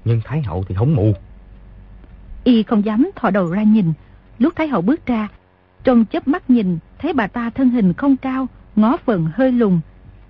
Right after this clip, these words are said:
Speaker 2: Y đã gặp Thái hậu hai lần, nhưng hai lần đều là bà ta đang ngồi. Chỉ nghe Thái hậu nói: "Mới rồi ngươi nói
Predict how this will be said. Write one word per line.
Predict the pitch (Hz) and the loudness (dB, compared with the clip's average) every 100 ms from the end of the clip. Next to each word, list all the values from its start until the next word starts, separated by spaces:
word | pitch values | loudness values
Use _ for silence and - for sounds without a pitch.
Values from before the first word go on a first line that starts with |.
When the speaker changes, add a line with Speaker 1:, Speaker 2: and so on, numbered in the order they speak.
| - | -6
Speaker 2:
Y | 240 226 | 0 2
đã | 214 | 2
gặp | 240 196 | -2 -4
Thái | - 277 | -6 -6
hậu | 285 170 | -4 -4
hai | 180 262 277 | -2 -2 0
lần, | 247 190 - - - - | 2 2 -2 -12 -6 0
nhưng | 247 233 | 2 2
hai | 226 226 | -2 -4
lần | 202 175 165 - | -2 -2 -4 -4
đều | 208 196 | -2 0
là | 175 | 0
bà | 160 165 | -2 -4
ta | 220 | -4
đang | 208 214 214 | -4 -2 0
ngồi. | 208 175 156 _ _ _ _ - | 0 0 -4 _ _ _ _ -2
Chỉ | 196 | 2
nghe | 226 226 190 | 4 2 0
Thái | 247 | -4
hậu | 277 170 | -4 -2
nói: | 165 196 233 359 _ _ _ _ _ _ _ _ _ - | 0 0 -2 -6 _ _ _ _ _ _ _ _ _ 0
"Mới | 208 240 311 | 4 4 2
rồi | 214 | -2
ngươi | 170 202 | -2 -2
nói | 190 190 226 359 | -2 -2 -4 -6